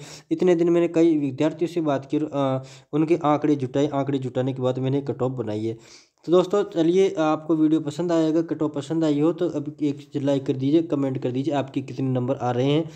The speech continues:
और कितने नहीं आ रहे। अभी तक चैनल को सब्सक्राइब नहीं किया तो प्लीज़ चैनल को सब्सक्राइब कर लीजिए व बेल आइकन प्रेस कर लीजिए। तो thank you, जय हिंद, जय भारत।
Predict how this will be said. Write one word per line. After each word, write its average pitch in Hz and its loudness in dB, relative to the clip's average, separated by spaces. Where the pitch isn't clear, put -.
और 143 0
कितने 139 -4
नहीं 131 0
आ 123 2
रहे। 120 -2
अभी 143 -2
तक 165 0
चैनल 151 0
को 147 -2
सब्सक्राइब 147 -2
नहीं 139 -2
किया 143 -2
तो 143 -4
प्लीज़ 139 -6
चैनल 131 -4
को 123 -4
सब्सक्राइब 135 -2
कर 127 -6
लीजिए 131 0
व 147 0
बेल 143 4
आइकन 135 -2
प्रेस 143 -2
कर 113 -10
लीजिए। 107 -8
तो 117 -10
thank 165 0
you, 175 4
जय 147 -2
हिंद, 139 0
जय 120 -2
भारत। 110 -8